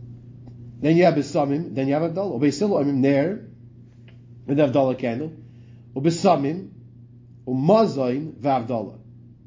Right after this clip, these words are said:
So you see the difference between Beis Shammai and Beis Hillel is that they're switching around the order of the mazain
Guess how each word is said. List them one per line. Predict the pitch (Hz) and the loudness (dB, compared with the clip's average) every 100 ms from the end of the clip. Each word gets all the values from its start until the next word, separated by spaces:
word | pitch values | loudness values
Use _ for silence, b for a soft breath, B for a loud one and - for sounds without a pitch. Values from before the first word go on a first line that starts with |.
| - | -10
So | 151 | 0
you | 143 | 0
see | 143 | 2
the | 208 | 0
difference | 135 196 165 131 | 2 2 2 -2
between | 185 190 | 0 0
Beis | 151 135 | 0 -2
Shammai | - 170 | -2 -2
and | 165 | 0
Beis | 139 - | -2 -2
Hillel | 196 160 127 196 | -2 -2 -2 2
is | 185 147 - B B B | 2 2 -2 B B B
that | 135 151 143 131 - - - - - - - - - - - - | -4 0 0 0 -8 -20 -20 -20 -20 -20 -20 -20 -20 -20 -12 -2
they're | 147 143 | 0 0
switching | - 196 151 | 2 0 2
around | 165 180 160 139 | 2 4 2 0
the | |
order | 165 180 170 | 0 0 0
of | 156 135 | -2 -2
the | 139 | 0
mazain | 139 160 160 220 269 269 - | 2 2 4 2 2 -4 -10